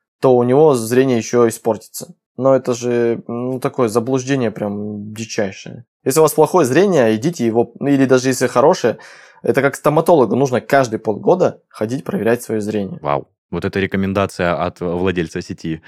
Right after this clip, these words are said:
Speaker 2: оптики. Так, ладно, окей, Илья, проговорили про то, что зрение и очки — это не зазорно, это нормально. Знаешь, давай продолжим историю после того,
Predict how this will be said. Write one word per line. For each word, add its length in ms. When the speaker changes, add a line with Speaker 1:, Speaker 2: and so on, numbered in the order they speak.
Speaker 2:
оптики. 480
Так, 240
ладно, 300
окей, 240
Илья, 240
проговорили 580
про 160
то, 140
что 160
зрение 500
и 80
очки — 320
это 140
не 100
зазорно, 460
это 180
нормально. 680
Знаешь, 440
давай 240
продолжим 440
историю 400
после 260
того, 360